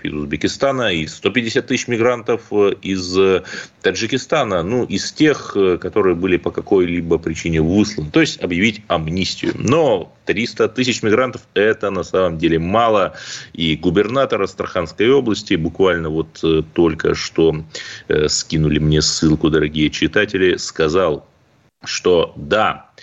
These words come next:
это он пишет, э, чтобы вы не, не подумали, что я что-то путаю. Э, вот, э, Игорь Бабушкин, губернатор Астраханской области, пишет у себя в Инстаграме. «С девятнадцатого года по всей территории России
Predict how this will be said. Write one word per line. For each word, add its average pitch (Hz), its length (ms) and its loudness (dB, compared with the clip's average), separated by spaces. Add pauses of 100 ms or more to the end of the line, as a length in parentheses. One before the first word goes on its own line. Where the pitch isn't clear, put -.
(240)
это 90 180 0
он 135 120 0
пишет, 151 420 -2
э, 92 160 2
чтобы 98 300 -2
вы 113 80 0
не, 101 280 2
не 95 180 -2
подумали, 104 440 -2
что - 180 -4
я 90 80 2
что-то - 260 -6
путаю. 120 640 0 (300)
Э, 82 80 2
вот, 90 400 2
э, 90 280 4
Игорь 98 280 2
Бабушкин, 110 560 -2 (160)
губернатор 85 720 -2 (260)
Астраханской 101 720 -2
области, 87 680 0 (160)
пишет 131 200 0
у - 20 -4
себя 135 160 2
в - 20 -2
Инстаграме. 120 640 -2 (380)
«С 80 100 -6
девятнадцатого 131 640 2
года 151 240 2
по 127 140 -2
всей 123 180 -4
территории 107 460 2
России 104 600 0